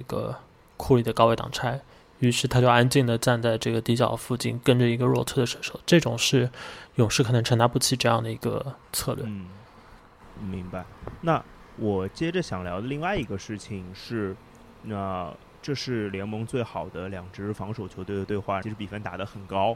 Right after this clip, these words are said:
Speaker 1: 嗯。
Speaker 2: 当然有节奏快这个因素在，但是无论如何让凯尔特人拿到一百二十分，是勇士在这个系列赛当中应该都无论如何都不能接受的一件事情。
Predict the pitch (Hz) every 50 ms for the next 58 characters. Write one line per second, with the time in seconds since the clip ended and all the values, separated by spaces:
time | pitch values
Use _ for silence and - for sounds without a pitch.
0 | - - - 139 131 123 117 123 135 135 139 131 107 98 90 90 101 - - 98
1 | 98 117 117 117 - 135 120 110 - 113 104 110 113 117 127 135 - 120 107 -
2 | 110 101 98 110 110 107 - 117 107 104 - - - - - - - 110 117 139
3 | 151 147 123 113 120 - 131 117 131 131 117 110 - - 110 113 117 107 - 110
4 | 107 107 104 92 90 101 107 107 104 117 110 104 101 110 110 - 117 101 - 113
5 | 110 113 117 107 - - - - 123 113 107 104 98 95 - - 104 90 87 90
6 | - - 98 98 95 92 92 - - - - - - - 101 98 107 104 104 98
7 | - 117 107 101 98 101 98 101 98 101 - 117 110 117 117 - 120 120 120 -
8 | - - 104 113 151 156 123 107 101 104 107 101 104 104 95 95 101 98 98 -
9 | 107 92 87 90 90 95 87 92 95 - 104 95 - -